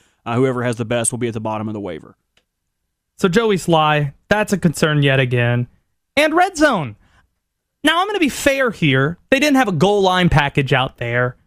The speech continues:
Speaker 2: Very vanilla offensively. You don't wanna show much. The starters were out there for one series, but getting stacked up on the goal line, then deciding, "Yep, we've seen enough from the, from the starters"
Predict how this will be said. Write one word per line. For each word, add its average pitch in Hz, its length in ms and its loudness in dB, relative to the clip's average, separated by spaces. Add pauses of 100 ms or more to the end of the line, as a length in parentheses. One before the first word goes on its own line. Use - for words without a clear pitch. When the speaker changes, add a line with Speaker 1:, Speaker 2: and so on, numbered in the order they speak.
(420)
Speaker 2:
Very 220 340 2
vanilla 180 500 2
offensively. 135 680 0
You 147 100 2
don't 196 260 -2
wanna 165 200 2
show 131 280 0
much. 131 260 0
The 160 80 -2
starters 196 440 -2
were 170 140 2
out 156 180 -2
there 156 120 2
for 143 180 -2
one 139 200 4
series, 135 460 2 (360)
but 247 180 0
getting 262 420 0 (380)
stacked - 600 -2
up 220 200 -4
on 202 140 2
the 196 60 2
goal 190 240 2
line, 170 240 0
then 202 140 2
deciding, 185 420 0
"Yep, 277 300 -2 (100)
we've 220 260 0
seen 294 260 0
enough 320 600 -2 (640)
from 247 260 0
the, 240 240 0
from 254 260 0
the 240 60 -2
starters" 196 840 0